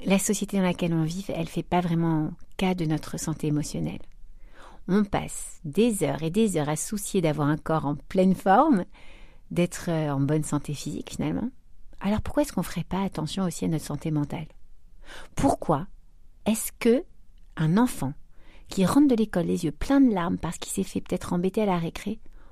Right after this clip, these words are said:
on va aller lui dire : « Eh, allez, mon petit chéri, c'est pas grave, oublie ça, c'est des bêtises. » Ou même,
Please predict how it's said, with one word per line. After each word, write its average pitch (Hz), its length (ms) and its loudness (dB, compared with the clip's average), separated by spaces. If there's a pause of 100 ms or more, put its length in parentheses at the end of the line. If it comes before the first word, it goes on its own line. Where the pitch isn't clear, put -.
(140)
on 185 80 2
va 185 140 2
aller 202 180 2
lui 180 160 -2
dire : « 190 380 -2 (680)
Eh, 262 380 4
allez, 262 340 6
mon 240 140 8
petit 226 160 -2
chéri, 226 300 2
c'est 262 140 -2
pas 254 180 4
grave, 277 560 2 (240)
oublie 208 240 6
ça, 330 200 6
c'est 247 120 0
des 190 120 2
bêtises. » 247 580 0 (1400)
Ou 214 60 4
même, 269 320 8